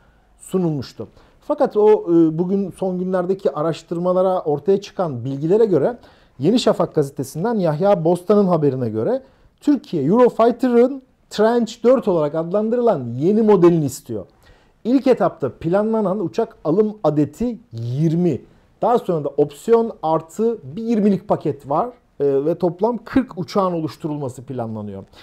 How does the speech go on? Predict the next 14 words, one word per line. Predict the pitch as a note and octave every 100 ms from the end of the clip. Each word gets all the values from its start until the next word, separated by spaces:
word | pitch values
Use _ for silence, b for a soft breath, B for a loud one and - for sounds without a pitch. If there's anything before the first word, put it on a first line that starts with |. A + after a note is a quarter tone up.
| B B A2
Ve | B2+ G#3+ A#3+ A#3 - _ _ _
yine | C3+ C4
askeri | C4 - - G3+ F#3+
kaynakların | F#3 D#3+ C#3+ C#3 C#3 C3+
verdiği | C3 A#2 A2+
bilgiye | A2+ B2+ F#3+
göre | G#3+ B2+ G#3 B3 _ _
Türkiye | - A#3+ - E3
için | B2 A#2+
masada | G#2+ E3+ G3+ F3+ B2+
sadece | - F3 C4+ B3+ C3+ D#3+ G#3+ - _ -
F | B2+ A#3+
on | C4+
altı | B3+ A#3+ C4+ C#4+